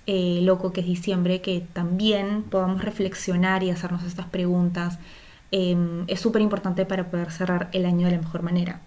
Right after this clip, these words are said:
Porque yo creo que un buen año, el cierre de un buen año, no solamente es en base a lograr objetivos, eh, y metas que tengamos, sino también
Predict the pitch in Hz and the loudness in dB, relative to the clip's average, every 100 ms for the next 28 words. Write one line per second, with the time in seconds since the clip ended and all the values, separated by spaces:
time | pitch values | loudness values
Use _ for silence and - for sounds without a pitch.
0 | - 190 196 196 233 233 196 196 196 202 | -8 -2 2 2 2 2 0 -2 -2 -2
1 | 190 185 175 190 - 180 170 202 196 196 | 0 2 2 2 -2 -6 -2 0 2 0
2 | 190 185 185 180 180 185 202 196 214 202 | 0 0 0 2 2 0 -2 -6 -4 -2
3 | 196 190 190 196 - 185 175 190 185 180 | -2 -2 -2 -4 -4 -6 -4 -2 -2 -2
4 | 185 180 190 180 180 180 190 180 175 - | -2 -2 -2 0 2 0 0 0 -2 -10
5 | - - - 208 214 208 202 185 180 220 | -18 -20 -10 -8 -6 -4 -2 0 0 -2
6 | - - - - - - - 196 180 - | -10 -18 -20 -20 -20 -8 0 2 2 2
7 | 196 226 226 220 233 185 175 180 170 165 | 2 2 0 -2 -4 -2 0 2 0 -2
8 | - 190 190 202 202 202 202 202 226 | 0 0 0 -2 -2 -2 -4 -2 -4